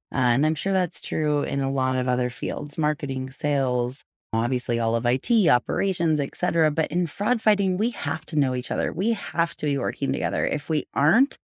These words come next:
then we're the ones who gonna outrun the others being chased by the bear. We've all heard that analogy. I think we've said it a million times within the context of fraud. You, it's not about outrunning the bear. It's usually about outrunning everyone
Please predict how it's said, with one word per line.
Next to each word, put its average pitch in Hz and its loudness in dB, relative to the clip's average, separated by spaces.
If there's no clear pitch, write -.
then 180 4
we're 175 2
the 175 2
ones 143 4
who 131 0
gonna 127 0
outrun 127 0
the 139 4
others 123 0
being 120 0
chased - -6
by 113 0
the 110 0
bear. - -2
We've 107 -6
all 107 0
heard 120 -4
that 117 0
analogy. 185 2
I 156 2
think 127 -4
we've 117 -4
said 113 -4
it 113 -2
a - -2
million 110 0
times 113 -2
within 110 -2
the 113 -4
context 147 0
of 120 -2
fraud. 117 2
You, 123 0
it's - -6
not 143 4
about 135 4
outrunning 117 2
the 131 -6
bear. 262 6
It's 190 0
usually 139 4
about 123 2
outrunning 120 2
everyone 120 -2